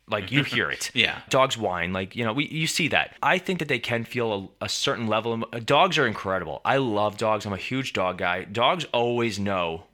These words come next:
Speaker 1: when something's off.
Speaker 2: Yeah.
Speaker 1: And they will always come and try and, and just try and
Speaker 2: Mm-hmm.
Speaker 1: be present with you and try, like, whether it's just because they enjoy the attention or, like,
Speaker 2: Yeah.
Speaker 1: but you could see it in their demeanor. Even,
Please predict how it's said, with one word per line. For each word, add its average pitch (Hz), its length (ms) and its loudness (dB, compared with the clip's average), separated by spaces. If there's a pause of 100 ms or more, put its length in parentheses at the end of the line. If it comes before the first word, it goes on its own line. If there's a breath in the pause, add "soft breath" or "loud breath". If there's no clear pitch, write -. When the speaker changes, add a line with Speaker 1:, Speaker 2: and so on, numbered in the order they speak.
Speaker 1:
when 98 220 -4
something's 107 520 -2
off. 80 240 -2
Speaker 2:
Yeah. 85 180 -6
Speaker 1:
And 101 160 -4
they 110 80 0
will 110 160 -4 (260)
always 147 420 0
come 98 320 -4
and 92 160 -6
try 110 220 0
and, 101 180 -2
and 104 120 -6
just 104 140 0
try 117 160 -4
and 117 100 -2
Speaker 2:
Mm-hmm. 101 40 -6
Speaker 1:
be 104 80 -4
present 107 420 -2
with 101 160 -8
you 98 140 -2
and 95 80 -2
try, 92 460 -4
like, 101 220 -6 (320 loud breath)
whether 202 200 4
it's 180 120 -2
just - 200 0
because 151 220 0
they 139 120 2
enjoy 127 240 0
the 110 120 0
attention 113 580 0
or, 95 220 0
like, 95 160 -2
Speaker 2:
Yeah. 85 100 2
Speaker 1:
but - 80 -2
you 143 60 0
could 151 160 -4
see 208 240 -2
it 107 100 2
in 107 80 -2
their 101 100 0
demeanor. 104 280 -4
Even, 262 260 -2